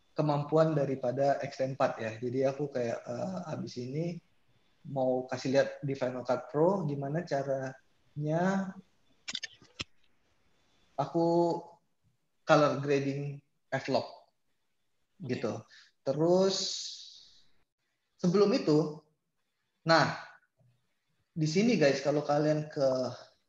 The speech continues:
Speaker 1: ke websitenya Fuji, Fuji Film, kalian ketik aja, kalau nggak tuh di Google, kalian ketik aja, look for F-Log. Nah, kalian tinggal download guys, download di situ.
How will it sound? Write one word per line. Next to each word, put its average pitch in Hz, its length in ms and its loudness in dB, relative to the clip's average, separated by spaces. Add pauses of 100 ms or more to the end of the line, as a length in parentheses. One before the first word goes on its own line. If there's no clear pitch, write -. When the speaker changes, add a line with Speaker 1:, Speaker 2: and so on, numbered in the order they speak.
(100)
Speaker 1:
ke - 80 -4
websitenya 147 480 -2
Fuji, 135 400 -2 (440)
Fuji 139 240 -6
Film, 147 360 0 (1600)
kalian 196 240 8
ketik 196 280 2
aja, 175 120 6
kalau 151 240 -2
nggak 156 220 2
tuh 180 60 0
di 151 120 2
Google, 131 320 0
kalian 135 320 -4
ketik - 240 -6
aja, 120 240 -8 (240)
look 170 400 0 (160)
for 135 220 2
F-Log. 131 400 -2 (1200)
Nah, 117 80 -6
kalian 175 240 6
tinggal 160 240 6
download 160 320 4
guys, 127 320 -4
download 143 400 -2
di 143 80 -4
situ. 131 480 -10